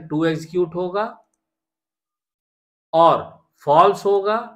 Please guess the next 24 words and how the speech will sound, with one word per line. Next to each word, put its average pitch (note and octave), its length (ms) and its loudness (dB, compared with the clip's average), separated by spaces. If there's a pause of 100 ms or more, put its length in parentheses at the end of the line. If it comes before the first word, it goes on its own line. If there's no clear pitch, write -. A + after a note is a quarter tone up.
(360)
तो F#3+ 100 2
एक्सप्रेशन D#3+ 680 -4
थ्री D#3+ 240 -10
एग्जीक्यूट A2 460 -14
होगा, F2+ 400 -20 (800)
एक्सप्रेशन C3+ 560 -10 (300)
थ्री। B2 180 -8 (580)
तो D3 40 -14
देखिए D#3 240 -2
तीन E3+ 240 -2
आर्गुमेंट, E3+ 580 -4
एक, D#3+ 420 -8 (560)
एक, E3+ 400 -4 (400)
दो, D#3 640 -4 (300)
तीन, A#2+ 340 -8 (260)
तीन D#3+ 140 -4
आर्गुमेंट E3 360 -4
यूज़ E3+ 160 -4
होते E3 300 -6
हैं, A3 100 -6
इसलिए F3 360 -10
ये F#3 240 -6
ternary C#3+ 380 -6
ऑपरेटर C#3+ 420 -6